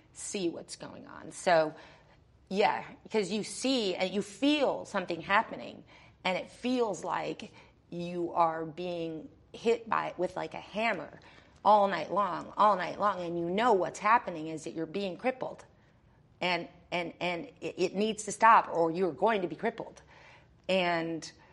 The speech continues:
I, I started to really,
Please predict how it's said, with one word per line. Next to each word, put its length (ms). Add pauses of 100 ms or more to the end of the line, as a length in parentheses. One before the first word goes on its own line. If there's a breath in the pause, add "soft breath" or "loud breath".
(680 soft breath)
I, 220
I 100
started 400
to 140
really, 680